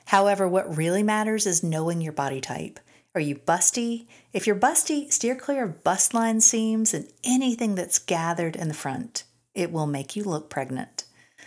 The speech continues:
Are you petite? Stay away from long, flowy items that could overpower you. Think about your body type and how to get dressed for it, because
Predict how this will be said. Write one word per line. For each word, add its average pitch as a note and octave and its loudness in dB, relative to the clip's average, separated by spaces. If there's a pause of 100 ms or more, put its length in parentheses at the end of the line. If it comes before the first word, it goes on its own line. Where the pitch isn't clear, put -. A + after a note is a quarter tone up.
(140)
Are F#3+ 2
you F#3 2
petite? A3 -2 (360)
Stay D#3+ 2
away E3 0
from E3 -4
long, D#3 0
flowy F3 -2
items F3 0
that F#3 -4
could F3+ -4
overpower F#3+ -4
you. D3+ -8 (420)
Think E4 -2
about A3+ 0 (800)
your F#3 2
body E3+ 0
type D3 -8 (500)
and E3+ -2 (240)
how - -8
to C#4 -12
get C#4+ -8
dressed A#3+ -4
for - -12
it, - -18 (840)
because G#3 -2